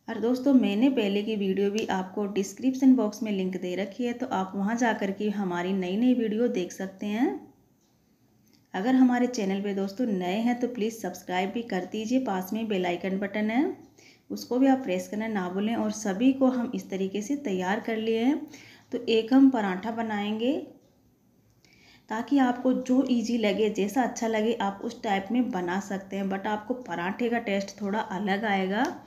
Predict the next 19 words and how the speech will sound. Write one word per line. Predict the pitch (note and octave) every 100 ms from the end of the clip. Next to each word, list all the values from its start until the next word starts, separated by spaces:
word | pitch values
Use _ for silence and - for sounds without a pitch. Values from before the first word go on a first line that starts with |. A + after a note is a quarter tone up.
| - - - - -
और | G#3+
जो | A3 C#4
ये | C4 C4+
गोल | - F3 B3
नाश्ते | B3+ G3 G3 G3+
का | G3+ G3+
टेस्ट | F#3+ F#3 F#3
है | G#3+ G3
वो | G3 F#3+
बहुत | F3+ F3+ F3
ही | A#3+
ज़्यादा | G#3 F3 G3+ A#3
अलग | F#3 F3 G#3 G3
आएगा। | F3 F3 G3
तो | G3
आपको | A3+ F3 F3+ - B3
जे-, | G#3+ - F#3+ F#3+ F#3+ G3
जो | F#3+ G3
भी | G3+